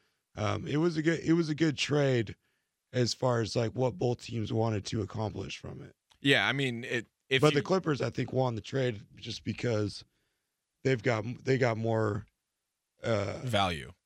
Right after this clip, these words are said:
Speaker 1: Yeah, they got more value for kind of the short term and, and maybe the long term.
Speaker 2: Oh, yeah, for sure. And, I mean, listen, they,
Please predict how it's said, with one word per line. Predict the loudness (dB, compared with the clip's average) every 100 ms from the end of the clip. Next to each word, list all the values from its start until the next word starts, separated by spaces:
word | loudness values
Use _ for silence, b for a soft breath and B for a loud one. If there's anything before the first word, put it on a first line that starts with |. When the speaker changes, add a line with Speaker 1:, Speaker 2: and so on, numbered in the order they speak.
| 0
Speaker 1:
Yeah, | 2 4
they | 4
got | 2 4
more | 2
value | 4 4 4 4 0
for | 0 0 0 -2 _
kind | -4 -2
of |
the | -2
short | 0 0 -2
term | -2 -6 -6
and, | -6 -8 -8
and | -6 -2
maybe | -2 -2
the | -2 -4
long | -6 -10 -10
term. | -14 -16 -18 -20 _ _ 4
Speaker 2:
Oh, | 4
yeah, | 4 4 2
for | 0 -2
sure. | 2 2
And, | 4
I | 2
mean, | 0 -2 -6 -6
listen, | -2 -2 -4 0
they, | 2 2 2 -2 -6